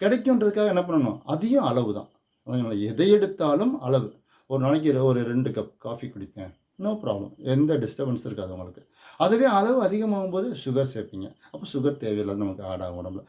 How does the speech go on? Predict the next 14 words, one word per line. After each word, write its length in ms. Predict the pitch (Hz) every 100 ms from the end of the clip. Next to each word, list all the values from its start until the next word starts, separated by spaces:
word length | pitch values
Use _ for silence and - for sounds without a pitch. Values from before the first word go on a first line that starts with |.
| - -
அப்போ 140 | 127 123
சுகர் 240 | 110 104
ஆட் 160 | 98 98
ஆகும், 260 | 117 139
அப்படி 280 | 160 202 277
இந்த 200 | 214 202
பிரச்சனை 420 | - 180 - 247
வரும்போது 380 | 151 107 98 98
இதெல்லாம் 320 | 147 208 240
தவிர்க்கணும்னு 540 | - 135 214 180 117 113
நம்ம 200 | 104 98
என்ன 140 | 107
பண்ணணும் 320 | 127 101 95
அப்படின்னா, 220 | 90 92